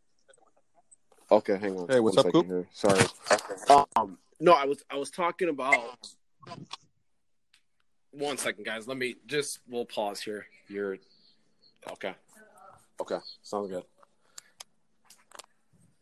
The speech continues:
Speaker 1: I'm, I'm
Speaker 2: Coop, you
Speaker 1: good.
Speaker 2: all right,
Speaker 1: I'm
Speaker 2: brother?
Speaker 1: good. Just one, one second here. My wife
Speaker 2: Usually this is
Speaker 1: What's
Speaker 2: me
Speaker 1: that?
Speaker 2: screwing up, man. You're just stealing my shine.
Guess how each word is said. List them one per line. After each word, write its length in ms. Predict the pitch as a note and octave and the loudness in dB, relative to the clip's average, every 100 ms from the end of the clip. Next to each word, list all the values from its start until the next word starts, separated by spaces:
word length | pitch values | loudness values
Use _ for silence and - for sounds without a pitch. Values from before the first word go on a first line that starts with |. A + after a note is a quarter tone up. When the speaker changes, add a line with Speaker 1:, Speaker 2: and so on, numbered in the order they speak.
| _ - _ _ _ _ _ _ _ _ _ _ - | _ -20 _ _ _ _ _ _ _ _ _ _ 6
Speaker 1:
I'm, 240 | F3+ F#3 _ | 6 6 _
I'm 120 | D3+ F3+ | 4 6
Speaker 2:
Coop, 200 | E3+ E3+ | 6 6
you 80 | |
Speaker 1:
good. 100 | G#3+ F#3 | 8 8
Speaker 2:
all 100 | D#3+ | 8
right, 160 | F#3+ | 6
Speaker 1:
I'm 80 | - | 4
Speaker 2:
brother? 240 | A3+ B3 | 2 4
Speaker 1:
good. 180 | - - | 4 2
Just 260 | D#3 - - - _ - | -4 -12 -16 -20 _ -8
one, 400 | D3 F#3+ F#3+ F3 | -4 -4 -6 -12
one 220 | B2+ E3+ G3+ | -6 -4 -4
second 400 | - F3 C#3+ B2 | -6 -6 -6 -4
here. 240 | A2+ G2 F2+ | -2 -2 0
My 200 | A#2 C3 | 6 8
wife 340 | C3 D3 E3+ E3 - _ _ _ _ _ _ _ _ _ _ | 8 10 8 8 -6 _ _ _ _ _ _ _ _ _ _
Speaker 2:
Usually 300 | D3 F#3+ A3+ | 0 0 2
this 160 | F#3 G3 | 0 0
is 40 | |
Speaker 1:
What's 200 | - G3+ B3+ | 0 2 4
Speaker 2:
me 180 | A#3 | 6
Speaker 1:
that? 80 | C#4 | 6
Speaker 2:
screwing 340 | D#4 C3+ A#2 A2 | 2 0 0 0
up, 160 | G2+ | -4
man. 320 | G#2 B2 F#3+ - _ _ _ _ _ _ _ _ _ _ _ _ _ _ _ _ - _ _ - _ - - | -4 -4 -4 -8 _ _ _ _ _ _ _ _ _ _ _ _ _ _ _ _ -20 _ _ -20 _ -14 -2
You're 140 | C3+ | -2
just 240 | - D3+ | -2 -8
stealing 340 | - D#3+ G3+ D#3+ | 6 8 10 10
my 140 | C3+ | 8
shine. 440 | - D#3+ A3 C#3+ | 8 4 4 -2